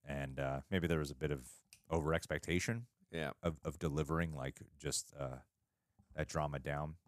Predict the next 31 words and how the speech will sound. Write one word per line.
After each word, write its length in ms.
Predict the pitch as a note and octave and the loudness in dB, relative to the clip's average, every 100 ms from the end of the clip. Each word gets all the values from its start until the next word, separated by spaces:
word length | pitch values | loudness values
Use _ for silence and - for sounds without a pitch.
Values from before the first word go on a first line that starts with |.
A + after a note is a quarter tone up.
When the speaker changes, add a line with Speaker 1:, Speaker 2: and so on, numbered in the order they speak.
| _ _ _ _ | _ _ _ _
Speaker 1:
Because, 220 | - A#2 | 4 6
yeah, 180 | C#3+ C3+ | 10 10
like, 260 | G2 F#2+ - | 10 6 2
the, 140 | - G2+ - | -2 -2 4
like, 220 | G2+ - | 4 4
the 80 | F#2+ | 2
mood 400 | F#2 A2 A2 F#2+ | 6 8 10 8
of, 200 | F2 D2 - - _ _ _ - | 6 2 -10 -16 _ _ _ 2
there's 180 | A#2+ A2 | 4 8
a 60 | |
reason 260 | B2 C3+ A2+ | 8 8 8
I 80 | G2+ | 6
prefer 480 | F2 - F2+ D#2+ C#2+ | 2 2 4 4 4
the 100 | C#2 | 2
whole 180 | E2+ | 2
thing 200 | D#2 D#2+ | 2 -2
where 120 | D2 C#2+ | -2 0
they're, 300 | C#2+ C#2 C3+ _ _ _ _ _ _ _ _ _ | 0 0 -2 _ _ _ _ _ _ _ _ _
where, 220 | G2+ F#2 - | -8 -6 0
where 140 | E2+ | 2
it's 100 | D#2+ | 4
like, 140 | F2 - | 2 4
just 160 | - | 4
imagine 420 | E2+ D#2+ D2 C#2+ B1 | 4 2 2 -2 -10
it 280 | - - D2+ | -18 -20 -14
with 120 | D#2 | -14
the, 60 | D#2 | -8
with 120 | C#2+ D2 | -6 2
the 120 | D#2 | 2
arcade 400 | C2+ - D2 D2 | 2 0 -2 0
game. 200 | F2 | 0